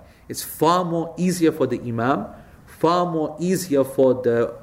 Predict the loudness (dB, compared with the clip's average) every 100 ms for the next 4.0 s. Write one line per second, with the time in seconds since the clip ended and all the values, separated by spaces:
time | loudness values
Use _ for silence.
0 | -6 0 0 0 -2 0 0 0 -4 -6
1 | -2 -2 -2 -6 -4 -2 -2 -2 -6 -6
2 | -14 -20 -20 -18 -2 0 0 -2 -4 -2
3 | -2 -2 -4 -4 -4 -4 -4 -8 -10